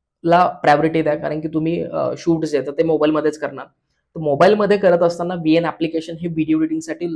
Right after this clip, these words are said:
लईच खतरनाक आहे, एकदम बेस्ट. आणि जर ते तुम्हाला शिकायचं असेल तर पीके हंड्रेड या YouTube चॅनलवरती मी personally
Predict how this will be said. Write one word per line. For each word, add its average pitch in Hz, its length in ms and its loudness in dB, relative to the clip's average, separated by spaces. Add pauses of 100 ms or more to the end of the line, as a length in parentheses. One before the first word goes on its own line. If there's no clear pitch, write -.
(540)
लईच 160 300 0
खतरनाक 147 440 -6
आहे, 104 80 -12 (340)
एकदम 196 400 4
बेस्ट. 170 340 2 (880)
आणि 156 160 2
जर 196 300 6
ते 247 80 6
तुम्हाला 233 280 4
शिकायचं 202 300 0
असेल 160 240 -6
तर 185 80 -4 (160)
पीके 180 200 2
हंड्रेड 220 200 2
या 208 80 4
YouTube 202 260 2
चॅनलवरती 190 520 -8
मी 196 240 -2 (140)
personally 170 480 4